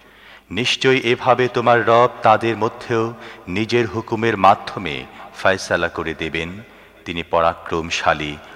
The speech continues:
ও সবকিছু জানেন। কাজী হে নবী,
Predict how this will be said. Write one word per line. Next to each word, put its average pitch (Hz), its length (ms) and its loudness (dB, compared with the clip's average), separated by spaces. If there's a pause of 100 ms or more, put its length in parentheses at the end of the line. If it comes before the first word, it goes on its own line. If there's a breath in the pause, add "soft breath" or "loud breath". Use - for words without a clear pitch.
ও 80 60 -6
সবকিছু - 680 -2
জানেন। 65 520 -4 (1040 soft breath)
কাজী 98 420 2 (100)
হে 98 140 0
নবী, 98 420 -2